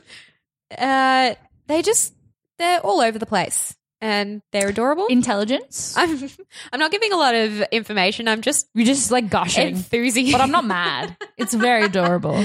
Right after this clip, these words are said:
Speaker 1: <laughs> Uh, yes. Um,
Speaker 2: Kinda sleepy,
Speaker 1: continuing
Speaker 2: kinda
Speaker 1: to
Speaker 2: not.
Speaker 1: speak. I'm so distracted by how much I love them.
Speaker 2: <laughs>
Speaker 1: Um, I'm back on this.
Speaker 2: So they're super active, yeah?
Speaker 1: They can be, yeah.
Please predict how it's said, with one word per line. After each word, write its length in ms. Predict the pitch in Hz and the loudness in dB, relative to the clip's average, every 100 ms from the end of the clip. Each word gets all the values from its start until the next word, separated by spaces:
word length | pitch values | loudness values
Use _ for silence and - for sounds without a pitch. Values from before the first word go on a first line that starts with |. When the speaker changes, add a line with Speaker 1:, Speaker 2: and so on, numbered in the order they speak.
| 381 | -2
Speaker 1:
<laughs> 40 | 349 - _ | -10 -18 _
Uh, 680 | 226 220 214 208 208 208 208 - _ _ _ _ | -2 2 2 4 4 2 0 -4 _ _ _ _
yes. 500 | 233 226 190 - - - - | -2 0 0 -2 -4 -10 -4
Um, 440 | 226 220 226 226 | 0 2 2 -2
Speaker 2:
Kinda 280 | 214 214 220 | 0 2 2
sleepy, 180 | 247 233 | 2 2
Speaker 1:
continuing 320 | 254 214 196 185 | 2 2 0 0
Speaker 2:
kinda 260 | 226 220 | 2 4
Speaker 1:
to 80 | 220 | 4
Speaker 2:
not. 100 | 220 | 4
Speaker 1:
speak. 220 | 233 226 | 4 2
I'm 180 | - 220 | -4 -4
so 240 | 240 247 233 | 0 2 2
distracted 420 | 233 - 220 226 | 2 0 0 -2
by 120 | 208 | -2
how 140 | 233 208 | 0 0
much 200 | 202 214 | 0 2
I 80 | |
love 220 | 190 180 180 | 2 2 2
them. 140 | 247 | 2
Speaker 2:
<laughs> 540 | 269 285 233 - 247 | 4 2 0 0 0
Speaker 1:
Um, 420 | - 214 214 208 214 302 | 2 2 2 0 -4 -2
I'm 240 | 320 262 226 | 0 0 -2
back 220 | 269 320 | 0 2
on 160 | 359 339 | 2 2
this. 180 | 349 339 | 2 4
Speaker 2:
So 260 | 277 269 233 | 4 4 4
they're 180 | 277 | 2
super 260 | 285 330 - | 2 2 2
active, 440 | - 175 - - - | 0 -2 -6 -12 -6
yeah? 380 | 135 190 277 254 - _ _ _ - | -4 0 -2 -2 -10 _ _ _ -2
Speaker 1:
They 140 | 294 | 0
can 180 | 320 285 | 0 0
be, 340 | 294 359 403 _ | 0 0 -2 _
yeah. 340 | 269 240 254 | -2 2 2